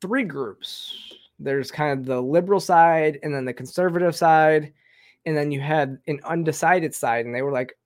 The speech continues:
all three of 'em were, like, seventeen year old, seventeen years old, I believe.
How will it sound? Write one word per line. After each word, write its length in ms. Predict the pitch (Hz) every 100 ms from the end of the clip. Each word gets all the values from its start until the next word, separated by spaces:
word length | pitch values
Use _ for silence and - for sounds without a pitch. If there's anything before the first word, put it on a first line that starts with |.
| 156
all 180 | - 175
three 280 | 202 202 190
of 140 | 196 190
'em 200 | 185 180
were, 100 | 156
like, 240 | 127 -
seventeen 500 | - 160 160 - 165
year 160 | 165 160
old, 140 | 156 -
seventeen 420 | _ - 160 156 175
years 160 | 170
old, 300 | 151 160 - _ _ _ _ _ -
I 80 | 180
believe. 520 | 190 202 214 214